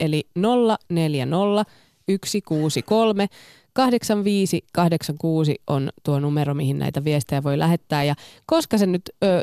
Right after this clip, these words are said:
tässä mainitsin, niin haluan tietysti heti täältä viestejä lukea, joita olemme saaneet. Tässä on muun muassa sanottu näin: "Nuorena valitsin juoman sen mukaan, missä oli eniten prosentteja. Nykyään alkoholiton olut ja varsinkin alkoholiton viina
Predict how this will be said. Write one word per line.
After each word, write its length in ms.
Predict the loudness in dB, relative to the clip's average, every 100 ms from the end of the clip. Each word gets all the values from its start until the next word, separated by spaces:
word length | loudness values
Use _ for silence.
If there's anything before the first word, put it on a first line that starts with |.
| -2
tässä 260 | -2 0 0
mainitsin, 540 | 0 0 0 -2 -2
niin 100 | 0
haluan 300 | 0 2 0
tietysti 380 | -2 -4 -4 0
heti 220 | 0 -2
täältä 300 | -4 -4 -2
viestejä 480 | 0 0 0 -2 0
lukea, 380 | 0 0 0 0
joita 360 | 0 -2 0 -4 _ _ -2
olemme 280 | 0 2
saaneet. 380 | 2 2 2 -2
Tässä 240 | -2 0 -2
on 100 | -2 _ -8
muun 240 | -2 0
muassa 260 | 2 0 -2
sanottu 300 | -4 -2 -2
näin: 360 | 0 2 2 -2 -8 -20 -20 -6
"Nuorena 380 | 0 2 2 2
valitsin 400 | 2 0 0 0
juoman 340 | 2 2 0 0
sen 200 | 0 0
mukaan, 300 | 0 0 0
missä 260 | -2 0
oli 140 | -2 0
eniten 440 | 0 0 0 -4
prosentteja. 720 | -2 -2 0 0 -4 -4 -4 -4 -8 -20 -2
Nykyään 440 | -2 2 2 2 2
alkoholiton 640 | 0 2 2 0 2 -2 0
olut 320 | 0 2 0 -2
ja 120 | 0
varsinkin 480 | 0 0 0 -2 -2 0
alkoholiton 640 | 0 0 0 0 -2 0
viina 360 | 0 2 0